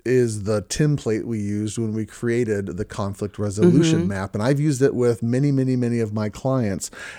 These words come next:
Speaker 1: And when they start to use it with each other, again, those same light bulbs come on, because it
Speaker 2: Right.
Speaker 1: works for any situation with any couple, anywhere. Um,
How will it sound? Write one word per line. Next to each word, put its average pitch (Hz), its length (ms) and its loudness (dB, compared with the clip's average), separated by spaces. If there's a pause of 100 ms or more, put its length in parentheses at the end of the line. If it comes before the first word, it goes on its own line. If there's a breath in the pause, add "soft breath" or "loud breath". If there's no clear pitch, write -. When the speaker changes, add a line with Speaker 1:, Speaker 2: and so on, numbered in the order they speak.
Speaker 1:
And 113 260 -2 (220 soft breath)
when 120 220 2
they 135 120 6
start 131 300 2
to 113 100 -6
use 123 300 0
it 151 80 0
with 120 220 0
each 110 180 -4
other, 143 400 4 (320 soft breath)
again, 110 320 -4
those 120 220 2
same 156 160 6
light 131 300 2
bulbs 113 260 0
come 117 180 0
on, 135 300 4
because 113 260 -2
it 120 80 0
Speaker 2:
Right. 139 140 4
Speaker 1:
works 147 260 4
for - 160 -2
any 139 180 2
situation 123 720 2
with 110 240 -2
any 131 200 2
couple, 120 580 2 (420 loud breath)
anywhere. 123 760 2 (420 loud breath)
Um, 117 360 -4